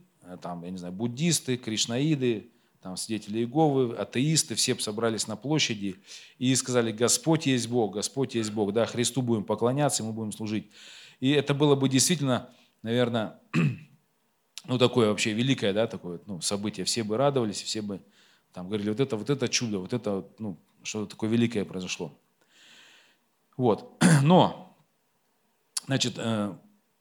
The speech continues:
мир устроен у нас и материально, и духовно. То есть и все вещи, которые происходят,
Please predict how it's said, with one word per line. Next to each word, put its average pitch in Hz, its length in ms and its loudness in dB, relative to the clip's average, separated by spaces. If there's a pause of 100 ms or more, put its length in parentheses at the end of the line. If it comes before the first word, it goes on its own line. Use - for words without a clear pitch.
(800)
мир 151 220 6
устроен 139 420 4
у 127 60 0
нас 123 340 0
и 139 120 -2
материально, 151 640 2
и 117 40 0
духовно. 101 520 -6 (240)
То 95 80 -16
есть - 120 -4
и 113 40 -8
все 143 200 2
вещи, 139 280 2
которые 120 320 -2
происходят, 113 640 -2